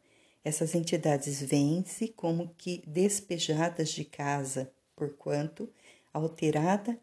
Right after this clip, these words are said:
a elaboração do pensamento naqueles a quem se afeiçoam,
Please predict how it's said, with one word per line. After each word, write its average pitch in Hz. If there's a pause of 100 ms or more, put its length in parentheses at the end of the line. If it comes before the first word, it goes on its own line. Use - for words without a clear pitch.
a 165
elaboração 165
do 156
pensamento 156
naqueles 156
a 160
quem 156
se 165
afeiçoam, 143